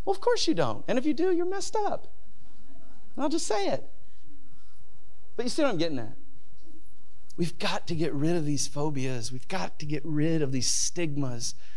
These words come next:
And the moment we get rid of the stigmas, those things can come into the light, and the light can heal it.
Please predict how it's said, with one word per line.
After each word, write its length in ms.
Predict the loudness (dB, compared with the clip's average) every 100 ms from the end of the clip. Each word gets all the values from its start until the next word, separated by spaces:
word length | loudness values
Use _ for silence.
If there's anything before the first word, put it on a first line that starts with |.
| 0 -2 -2 0
And 140 | 0
the 60 | 2
moment 360 | 2 2 0
we 120 | 0
get 160 | 0 0
rid 100 | 2
of 80 | 2
the 80 | 2
stigmas, 640 | 0 0 0 2 2 2
those 240 | 2 2
things 320 | 2 0 0 0
can 160 | 0
come 220 | 0 0 0
into 300 | 0 0 0
the 100 | 0
light, 380 | 0 0 0 0 0 0 0 0 0 0 0 0
and 140 | 0
the 40 |
light 220 | 2 2 0
can 140 | 0
heal 240 | 0 0
it. 80 | 0